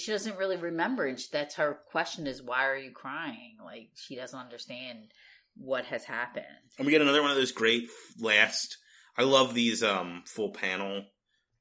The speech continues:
Speaker 2: uh, full, like, uh, full page spreads that we get in here, where this is just, like, a really great, super detailed picture of the swamp in winter with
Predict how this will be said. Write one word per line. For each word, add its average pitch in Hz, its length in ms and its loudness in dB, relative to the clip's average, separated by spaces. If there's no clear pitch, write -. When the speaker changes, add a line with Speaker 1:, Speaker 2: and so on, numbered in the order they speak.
Speaker 2:
uh, 85 440 -2
full, 120 160 2
like, 110 220 6
uh, 92 120 2
full 113 220 0
page 104 300 2
spreads 98 460 0
that 117 80 -4
we 107 100 -4
get 107 260 0
in 110 120 -6
here, 113 280 -2
where 95 160 -2
this 92 200 -2
is 95 100 -6
just, - 180 -4
like, 101 120 -6
a - 280 -12
really 113 220 0
great, 101 280 2
super 107 240 -8
detailed 98 420 -2
picture 123 240 0
of 101 80 -4
the 98 80 -4
swamp 101 360 0
in 95 140 -4
winter 95 340 -2
with 90 180 -4